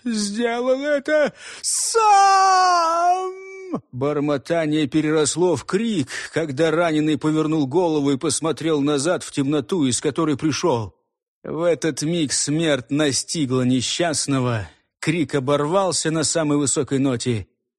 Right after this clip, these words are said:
Я не взглянул на покойника. Я напряженно всматривался во мрак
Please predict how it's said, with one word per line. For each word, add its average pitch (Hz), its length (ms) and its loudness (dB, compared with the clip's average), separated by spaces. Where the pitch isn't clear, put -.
Я 127 300 -6
не 135 180 0
взглянул 127 560 0
на 120 140 0
покойника. 117 800 -4
Я 117 120 -2
напряженно 139 600 0
всматривался 135 800 -2
во 131 140 -2
мрак 135 480 -4